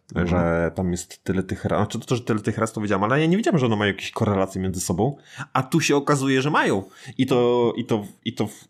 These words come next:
Speaker 2: wszystko ma ręce i nogi i
Speaker 1: No, Ignacy ogólnie jest zwierzęciem scenicznym. Jak
Speaker 2: Tak.
Speaker 1: zrobił wykład o Neuroshimie,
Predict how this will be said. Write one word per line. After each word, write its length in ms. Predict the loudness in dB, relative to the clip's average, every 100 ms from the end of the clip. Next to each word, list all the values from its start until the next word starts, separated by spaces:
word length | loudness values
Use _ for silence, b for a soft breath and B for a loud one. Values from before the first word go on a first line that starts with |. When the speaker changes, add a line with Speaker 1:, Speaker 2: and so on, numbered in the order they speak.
| _
Speaker 2:
wszystko 400 | -4 -4 0 0
ma 160 | 2
ręce 260 | 2 0 2
i 60 | 4
nogi 540 | 2 2 2 2 0
i 40 | -4 -8 -14 _ _ _ _ -2
Speaker 1:
No, 120 | 0
Ignacy 540 | 0 0 0 2 0
ogólnie 340 | 2 0 2 2
jest 520 | 2 0 -2 -8 -14
zwierzęciem 640 | -8 -2 0 0 0 -2
scenicznym. 640 | -4 0 0 0 -4 -10 -10 _ _
Jak 180 | -2 0
Speaker 2:
Tak. 100 | 0
Speaker 1:
zrobił 220 | 0 0
wykład 340 | -2 -2 -2 0
o 60 |
Neuroshimie, 580 | 0 0 -2 -2 0 0